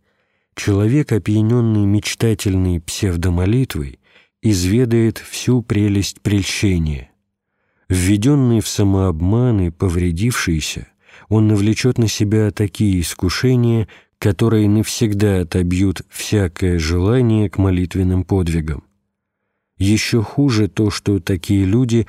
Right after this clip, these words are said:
оставив молитву, начинают отваживать от нее и других.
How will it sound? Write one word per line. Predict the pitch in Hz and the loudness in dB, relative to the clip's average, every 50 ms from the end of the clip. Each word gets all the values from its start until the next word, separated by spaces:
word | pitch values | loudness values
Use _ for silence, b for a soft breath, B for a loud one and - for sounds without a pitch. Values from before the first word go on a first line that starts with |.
| B B B B B | B B B B B
оставив | B 101 95 - - - 135 131 117 110 98 - 101 | B -2 -2 -2 -2 0 0 2 2 0 0 0 0
молитву, | 98 98 95 98 110 135 139 - 120 117 117 117 B B B B B | 0 2 2 2 2 0 0 -2 0 0 0 0 B B B B B
начинают | 101 107 101 - - 110 110 120 131 135 127 117 98 - 98 | 0 0 2 2 2 2 2 4 4 2 2 2 0 0 -2
отваживать | 87 - 92 87 95 113 127 117 107 113 107 101 - - 95 | -4 -2 -2 0 0 0 0 0 0 0 0 0 -2 -2 -4
от | 90 90 | -4 -2
нее | 95 90 90 90 95 101 | 0 0 0 2 2 0
и | 101 95 | 0 0
других. | 87 82 95 98 98 98 92 90 76 67 - - | -2 -2 0 0 0 0 0 -2 -2 -4 -6 -14